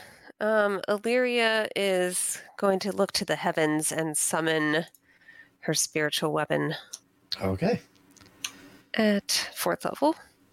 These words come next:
Speaker 1: and is going to swing at the weaker looking one.
Speaker 2: All right. Uh, unfortunately, a seventeen with your spiritual weapon, as it appears, um, they just kind of, like, stumble back from being punched in the face, and you hear the,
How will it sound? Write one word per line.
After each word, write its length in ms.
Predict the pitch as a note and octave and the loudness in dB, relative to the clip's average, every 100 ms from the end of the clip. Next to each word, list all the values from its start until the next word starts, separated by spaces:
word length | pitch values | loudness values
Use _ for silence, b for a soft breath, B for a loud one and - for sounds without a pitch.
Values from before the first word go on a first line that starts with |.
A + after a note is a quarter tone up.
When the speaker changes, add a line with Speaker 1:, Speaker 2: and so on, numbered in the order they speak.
| _ _ | _ _
Speaker 1:
and 180 | F#3 F3+ | 0 0
is 100 | F3 | 0
going 260 | - F3+ F3 | 0 0 0
to 580 | - - F3 E3 D#3+ D#3+ | -2 2 4 4 4 2
swing 540 | - - A#3 A3+ A3+ | 0 0 2 2 2
at 580 | - F#3 F3+ E3+ - - - B B B B B _ | 0 0 2 0 -4 -10 -12 B B B B B _
the 260 | E3 D3+ D3 | 0 2 2
weaker 300 | D3 D3+ D3+ | 0 0 0
looking 320 | D3 D#3 D#3 | 0 0 0
one. 300 | D#3 E3 F#3 B B B B _ - | 2 0 -2 B B B B _ -6
Speaker 2:
All 220 | A2+ A#2+ | 0 2
right. 540 | G#2+ A#2+ A#2+ - - - - | 2 2 0 -4 -8 -8 -4
Uh, 380 | B2 A2+ A2 A2 | 2 2 2 0
unfortunately, 640 | A#2+ - D#3 - D3 A#2+ | -4 2 0 2 0 2
a 60 | G#2 | 2
seventeen 800 | - D3 C#3+ C3+ - D#3+ D#3+ C#3+ | 2 0 0 -4 -4 -2 0 0
with 140 | A#2+ | 0
your 100 | C3 | -2
spiritual 460 | - C#3+ C#3 - B2+ | -2 -2 -2 0 0
weapon, 260 | A#2 B2 | 2 2
as 220 | A2 G#2+ A2+ | 0 2 0
it 100 | A2+ | 0
appears, 640 | G#2+ - E3+ D#3+ C#3 - - B B B | -4 -2 2 4 2 0 -12 B B B
um, 440 | - A2 A2 G#2+ - | 0 2 2 -2 -4
they 160 | C#3 B2+ | 0 2
just 240 | C3 B2+ | 4 0
kind 180 | - B2+ | 2 2
of, 140 | A#2+ G#2 | 2 2
like, 240 | A#2 G#2 | 0 0
stumble 640 | - - - D3+ C#3 C#3+ | -6 -6 0 0 2 0
back 360 | A2+ A#2+ B2 - | 2 2 0 -2
from 220 | - A#2 | -4 0
being 180 | A#2 A2 | 2 2
punched 360 | - D3 B2+ - | 2 0 0 0
in 80 | A#2+ | 2
the 80 | |
face, 420 | G2+ B2 B2 - - | 2 2 2 0 -4
and 120 | G#2+ | -2
you 80 | G#2 | 0
hear 180 | B2+ | 2
the, 220 | A#2 A2 | 2 2